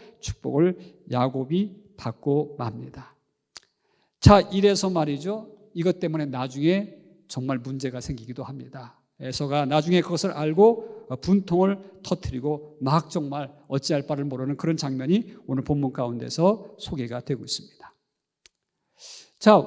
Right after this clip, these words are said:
왜 이렇게 아버지의 축복 하나 때문에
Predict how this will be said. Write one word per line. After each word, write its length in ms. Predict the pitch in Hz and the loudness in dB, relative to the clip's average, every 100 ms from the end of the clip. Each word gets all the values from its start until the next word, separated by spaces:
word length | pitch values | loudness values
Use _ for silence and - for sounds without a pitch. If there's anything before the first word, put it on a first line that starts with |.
| - | 4
왜 200 | 180 262 | 6 8
이렇게 920 | 247 208 226 226 - - 254 269 262 - - _ - | 6 0 0 -2 -6 -2 0 0 -4 -12 -20 _ 0
아버지의 720 | 156 196 254 247 240 240 233 | 4 6 6 4 0 -4 -4
축복 500 | - - - 269 - | -10 -10 -4 -4 -2
하나 320 | 240 240 - | -4 -4 -2
때문에 640 | 220 202 190 185 220 269 | 0 0 0 -2 0 -2